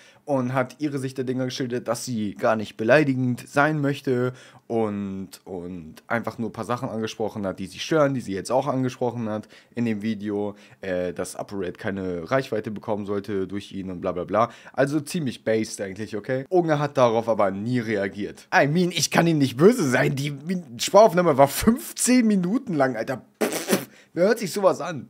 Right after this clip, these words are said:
Spaß beiseite, er hat darauf nie reagiert. Und das war's. Und das war's. Seitdem haben die keinen Kontakt und das ist halt, keine Ahnung, ein paar Jahre her. <laughs> Das, also, also ohne Witz, das ist, hä?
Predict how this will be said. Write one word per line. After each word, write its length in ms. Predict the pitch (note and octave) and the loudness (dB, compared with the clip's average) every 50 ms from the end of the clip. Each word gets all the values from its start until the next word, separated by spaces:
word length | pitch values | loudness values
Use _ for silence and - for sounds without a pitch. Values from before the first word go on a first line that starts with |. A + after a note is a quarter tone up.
| _ _ _ _ - | _ _ _ _ -2
Spaß 220 | - - E3 D#3 - | 6 8 8 8 8
beiseite, 440 | C#3+ C3 B2 C#3 C#3+ D3 C3+ C#3+ C#3+ | 6 6 8 10 10 8 10 8 6
er 240 | B2 C3+ D#3 D#3 | 8 10 10 10
hat 200 | C3+ A#2 - - | 10 8 8 8
darauf 260 | D3 C3 A2 A2+ G2+ G#2 | 8 8 8 8 4 4
nie 120 | B2+ A#2+ | 2 2
reagiert. 600 | A2 F#2 A2 F#2+ E2 F2+ F2 - - - - - _ _ _ - A#2 A2 - - D#3+ | 2 2 0 -2 -2 -4 -6 -8 -10 -12 -14 -20 _ _ _ -20 -20 -18 -16 -16 -14
Und 120 | F#3 - | -8 -2
das 180 | G#3 A#3+ G3 G#3 | -2 0 4 6
war's. 380 | C4+ D#4+ E4 - - - - - _ _ _ _ _ _ | 6 6 6 2 0 -6 -12 -14 _ _ _ _ _ _
Und 260 | - F#3 G3+ G3+ - - - | -6 -6 -6 -8 -12 -8 -6
das 160 | A#3+ A#3 A#3 | -4 0 6
war's. 340 | C#4+ C4+ A#3 - - - - _ _ | 6 6 6 4 -2 -12 -16 _ _
Seitdem 460 | - - C#4 D4 - - A3+ A3+ G#3+ G#3 | 0 2 2 2 2 -4 -6 -6 -4 -2
haben 160 | G#3+ A3 G#3+ | -2 -2 -2
die 80 | G3+ | -2
keinen 160 | G3+ A3 G#3 G#3 | -2 -2 -2 -2
Kontakt 340 | G#3 G3+ A#3 A3+ A#3 - | -2 -2 -2 -2 -2 -4
und 100 | D#3+ D3 | -8 -4
das 180 | C3+ C#3+ C#3+ - | -2 -2 -2 -2
ist 160 | E3+ D#3 - | -6 -4 -2
halt, 400 | F#3 F3 E3 - - - - - | -2 -2 -2 -4 -10 -20 -20 -14
keine 280 | - F3 F3+ F#3 G3 F#3+ | -8 -6 -4 -4 -4 -4
Ahnung, 220 | A3 A#3 E3+ A#2 | -6 -8 -8 -10
ein 40 | A2 | -10
paar 160 | - A2 B2+ | -12 -14 -14
Jahre 220 | C#3 D3+ D#3 - F3 | -12 -12 -12 -14 -14
her. 320 | F3+ F#3+ A3 C#4+ E4 C#4 - - | -14 -12 -14 -12 -14 -16 -16 -14
<laughs> 180 | - G3+ - - | -14 -14 -12 -10
Das, 240 | F3 - - - _ _ - - - - - - - - | -12 -12 -12 -16 _ _ -20 -20 -20 -20 -20 -20 -18 -12
also, 380 | - B2 C#3+ E3 F#3+ F#3+ G3+ G3+ | -8 -6 -6 -6 -6 -6 -8 -8
also 360 | - - F#3+ F#3+ F3+ G#3 F#3+ | -4 -2 0 0 0 0 0
ohne 240 | F#3+ A3 A#3 G#3+ G3 | 0 0 -2 0 -4
Witz, 340 | A3 G#3+ - - - - _ _ - _ _ _ _ _ _ _ _ | -4 -4 -6 -12 -14 -16 _ _ -20 _ _ _ _ _ _ _ _
das 220 | - E3+ D#3+ D#3+ G3 | -2 -2 0 0 -4
ist, 260 | F#3+ - - - _ _ _ - - - _ - - - _ _ _ _ _ _ _ _ _ _ _ - - _ _ _ _ _ _ | -6 -6 -8 -12 _ _ _ -20 -20 -20 _ -20 -20 -20 _ _ _ _ _ _ _ _ _ _ _ -20 -20 _ _ _ _ _ _
hä? 640 | _ - E3+ F3 F#3 G#3+ A#3 B3+ C4 C4 D4 C#4+ | _ -8 -4 0 4 6 6 6 6 4 0 -2